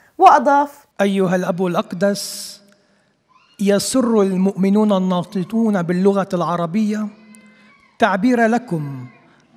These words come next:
Speaker 2: عن مشاعر الاحترام والتقدير المفعم بامتنانهم البنوي. إنهم يؤكدون صلاتهم لقداستكم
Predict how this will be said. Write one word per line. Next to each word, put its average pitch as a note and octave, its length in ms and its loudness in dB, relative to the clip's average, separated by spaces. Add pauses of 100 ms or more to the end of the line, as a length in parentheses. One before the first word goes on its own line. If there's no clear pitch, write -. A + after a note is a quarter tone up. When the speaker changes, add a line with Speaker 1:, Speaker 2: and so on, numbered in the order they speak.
(140)
Speaker 2:
عن G3+ 140 0
مشاعر G#3 460 2
الاحترام F#3 760 0
والتقدير F#3+ 840 -2 (680)
المفعم A3+ 380 0
بامتنانهم G3 800 0
البنوي. F3 600 -2 (1000)
إنهم C4 300 4
يؤكدون A#3 640 2
صلاتهم G3+ 680 0
لقداستكم F#3 1080 -2